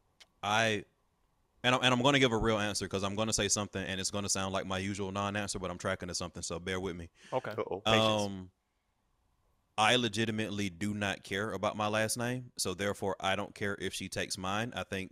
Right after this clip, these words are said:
Speaker 1: that it's kind of, from my perspective and in my context, I think it's kind of irrelevant. So to that end, I also think that me taking her name or her wanting me to take her name is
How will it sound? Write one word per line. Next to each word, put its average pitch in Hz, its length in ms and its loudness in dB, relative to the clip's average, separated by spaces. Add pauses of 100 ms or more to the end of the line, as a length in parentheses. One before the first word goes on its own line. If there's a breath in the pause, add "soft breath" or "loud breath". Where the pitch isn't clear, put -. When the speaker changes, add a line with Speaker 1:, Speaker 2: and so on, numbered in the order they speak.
Speaker 1:
that 92 140 -4
it's - 140 -4
kind 98 300 -4
of, 92 300 -8 (580)
from 104 520 -4
my 143 160 8
perspective - 640 -2
and 101 100 0
in 98 100 -4
my 101 220 -2
context, 95 580 -6
I 92 80 -4
think 92 220 -8
it's - 120 -8
kind 92 200 -6
of 85 60 -10
irrelevant. 107 460 -4 (460 soft breath)
So 147 380 4
to - 200 -2
that 110 280 0
end, 117 240 0
I 98 140 0
also 110 340 2
think 104 280 -8
that 98 200 -2
me 104 160 -6
taking 95 460 -6 (120)
her 151 200 0
name 95 360 -4
or 87 120 -4
her 101 160 -4
wanting 110 360 -2
me 101 120 -4
to 92 60 -12
take - 260 -6
her 90 100 -4
name 87 220 -8
is 98 160 -2